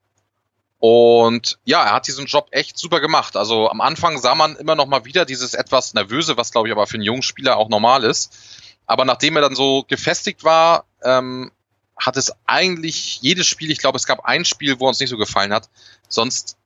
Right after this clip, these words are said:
wirklich jedes Spiel, äh, eine sehr gute Leistung und, ähm, wirklich, wir waren sehr überrascht, wie krass er sein Talent da in der kurzen Zeit umgesetzt hat und, äh, waren dann auch leider sehr <laughs> überrascht, dass er uns dann eben doch so schnell wieder schon verlässt.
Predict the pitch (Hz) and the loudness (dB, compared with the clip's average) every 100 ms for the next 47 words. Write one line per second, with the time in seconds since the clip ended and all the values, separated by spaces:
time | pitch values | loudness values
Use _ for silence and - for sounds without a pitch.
0 | _ 123 131 147 - 131 160 - - 143 | _ -10 -6 -6 -2 0 0 -2 -2 0
1 | 139 135 131 110 120 120 117 127 143 139 | 4 4 2 2 2 2 0 0 -2 -2
2 | 131 113 123 - 123 120 - 110 113 110 | 0 0 0 -4 -6 -6 -6 -4 -4 -6
3 | - 107 104 101 101 104 _ _ _ _ | -4 -2 -2 -2 -6 -8 _ _ _ _
4 | _ _ _ 117 - 143 131 - - - | _ _ _ -4 -2 -4 -4 -6 -8 -10
5 | - 117 131 123 175 170 147 139 - - | -14 -2 -2 2 0 2 2 0 -2 -6
6 | 127 160 - 156 - - 131 123 127 131 | -8 -10 -2 -2 -2 -4 -2 -2 -4 -2
7 | 123 139 131 127 127 117 127 - 143 123 | -4 0 2 2 0 -4 -6 -4 -8 -8
8 | - 123 147 101 90 - 107 - _ - | -6 -6 -4 -4 -4 -2 -4 -6 _ -16
9 | - - _ - 117 123 - 113 113 107 | -14 -14 _ -2 -2 -2 -2 2 2 2
10 | 120 127 101 107 120 123 117 120 131 120 | 0 0 -2 0 0 0 0 -2 0 0
11 | 147 - 120 110 113 113 117 113 110 117 | 0 0 0 0 -2 -4 -4 -4 -4 -6
12 | - 113 107 107 - 101 104 107 104 101 | -4 -6 -6 -6 -6 -2 -2 -4 -4 -2
13 | 127 - - - - - - | -2 -6 -10 -10 -8 -8 -10